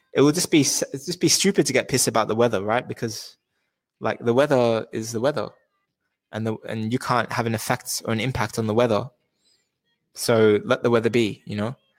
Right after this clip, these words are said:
And if it's a good day, take advantage, appreciate it. If it's a bad day, then don't get sad. Just, "Okay, it's a day, it's raining. I'm gonna stay in, and I'm gonna,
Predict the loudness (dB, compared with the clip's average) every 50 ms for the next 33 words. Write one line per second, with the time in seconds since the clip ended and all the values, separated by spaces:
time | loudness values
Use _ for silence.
0 | _ _ -8 -6 -4 -4 -4 -4 -4 2 2 2 2 4 2 4 4 4 2 0
1 | -2 -4 -2 -2 0 0 2 0 0 0 -2 -6 -6 -8 -8 -4 -4 -4 -2 -2
2 | -4 -4 -4 -4 -6 -8 -10 _ _ _ _ _ _ _ _ -8 -4 -2 0 2
3 | 2 0 0 2 2 4 4 4 4 2 0 -2 -2 -4 -4 -4 -8 -6 -6 -6
4 | -4 -2 -2 -4 -4 -6 -12 _ _ _ _ _ _ _ _ _ _ _ -8 -6
5 | -6 -6 -6 -10 _ _ _ _ _ _ _ -12 -6 -2 -2 -2 -2 -2 -6 -8
6 | -10 -6 -2 0 2 4 4 4 2 -2 -6 -8 -2 0 2 2 2 2 0 -2
7 | -4 -8 -12 _ _ _ _ _ _ -6 -4 -4 -2 -4 -2 0 2 2 4 2
8 | 2 0 -4 -4 -4 -2 -2 0 0 0 -2 -2 -4